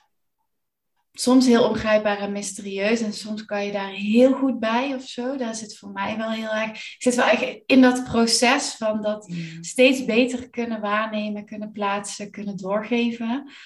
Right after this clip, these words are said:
Speaker 1: of ontvangen. Ehm, ja, ik weet niet. Het voelt vooral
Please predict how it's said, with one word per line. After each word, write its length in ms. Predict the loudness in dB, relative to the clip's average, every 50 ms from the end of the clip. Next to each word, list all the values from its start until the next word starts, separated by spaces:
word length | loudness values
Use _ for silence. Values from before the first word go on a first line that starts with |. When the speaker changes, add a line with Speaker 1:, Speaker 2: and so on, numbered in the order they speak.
| -20 _
Speaker 1:
of 180 | _ -4 -2 -2
ontvangen. 840 | -2 -4 -4 -4 -2 -2 0 0 0 0 -2 -2 -4 -6 -8 -12 -20 _ _ -20 -20 -20 -20 _ _ _ _
Ehm, 500 | _ -12 -10 -10 -8 -8 -10 -12 -10 -10 -10 -12 -12 -14 -16 _ _ _ _ _ _ _ _ _ _ _ _ _ _ _ _ _ _ _ _ _ _ _ _ _ _ _ _ _ _ _ _ _ _ _
ja, 140 | -10 -8 -8
ik 60 | -4
weet 200 | -2 2 2 4
niet. 120 | 2 2 0
Het 120 | -4 -8
voelt 300 | -10 -4 0 2 2 2
vooral 720 | 0 -4 -6 -4 -2 2 4 4 4 4 2 0 -2 -8 -16